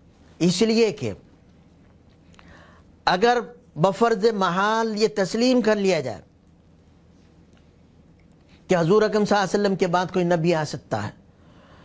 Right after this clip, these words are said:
तो जो भी नबी आएगा उस नबी को यह हक़ हासिल होगा कि किसी हुक्म को मनसूख कर दे, कुरान की किसी आयत को मनसूख कर दे,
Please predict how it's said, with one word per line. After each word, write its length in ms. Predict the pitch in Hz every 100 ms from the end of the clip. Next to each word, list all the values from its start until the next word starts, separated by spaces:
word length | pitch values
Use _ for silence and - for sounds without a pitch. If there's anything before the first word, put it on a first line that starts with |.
| - - -
तो 80 | 170
जो 260 | 160 226 226
भी 160 | 247
नबी 240 | 233 220 226
आएगा 460 | 190 180 135 110 80 _ _ _ _ - - - -
उस 220 | 226 233 214
नबी 360 | 214 202 240
को 140 | 208 220
यह 160 | 208 175
हक़ 200 | 214 202
हासिल 340 | 190 175 156
होगा 360 | 139 113 90 - _ _ _ - - -
कि 100 | 175 165
किसी 260 | 208 220
हुक्म 340 | 208 196 214 208
को 100 | 196
मनसूख 420 | 185 - 185 -
कर 140 | 139
दे, 220 | 113 107 78 - - - - -
कुरान 360 | 170 208 220
की 120 | 214
किसी 260 | 180 196 208
आयत 300 | 185 202 160
को 60 | 185
मनसूख 380 | 175 160 175 -
कर 120 | 143
दे, 220 | 113 113